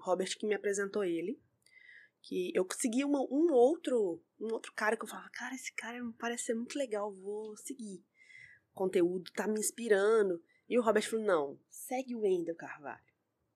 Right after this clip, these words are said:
"Wendel Carvalho? Quem que é?" Aí o cara veio todo marretão, né? Tipo, pá, falando as verdades e doa quem doer.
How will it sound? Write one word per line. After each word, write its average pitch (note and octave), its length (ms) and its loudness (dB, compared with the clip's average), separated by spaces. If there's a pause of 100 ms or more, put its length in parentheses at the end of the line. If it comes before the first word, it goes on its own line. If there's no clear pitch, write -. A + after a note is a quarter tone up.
(520)
"Wendel G3+ 300 -6
Carvalho? D3+ 720 -12
Quem C4 160 -10
que C3+ 300 -8
é?" B2 80 -20
Aí A3 140 -6
o C4 60 -10
cara B3 320 2
veio A3 280 0
todo A#3+ 260 -2
marretão, A#3 580 2
né? A3+ 220 -4
Tipo, - 220 -10 (260)
pá, G#3+ 160 4 (100)
falando G3+ 360 6
as F3+ 240 0
verdades E3 680 -6
e D#3+ 320 -8 (300)
doa E3+ 300 0
quem F3 180 -4
doer. E3+ 560 -2